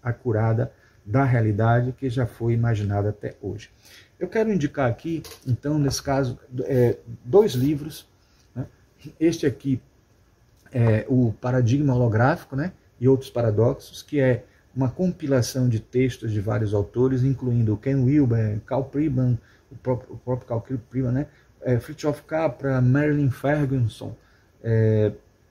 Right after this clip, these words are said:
a-, aquele de cons-, aquela autora de Conspiração Aquariana, Kenneth Pelle-, Pelletier,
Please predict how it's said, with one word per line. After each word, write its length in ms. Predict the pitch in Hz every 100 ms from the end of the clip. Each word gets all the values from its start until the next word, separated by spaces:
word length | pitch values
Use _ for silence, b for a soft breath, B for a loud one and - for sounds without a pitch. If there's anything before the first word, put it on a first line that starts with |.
| _ _ _ _ -
a-, 200 | 117 123
aquele 260 | 123 131 113
de 100 | -
cons-, 240 | 110 - _
aquela 280 | - 127 120
autora 300 | 107 113 110
de 120 | 98
Conspiração 640 | - 110 - 113 104 110 107
Aquariana, 580 | - 104 107 120 127 - b b _ 131 - _
Kenneth 480 | - 196 180 - 147 - _ _ _ -
Pelle-, 300 | 143 165 127 - _ _
Pelletier, 720 | 143 147 151 - 123 120 143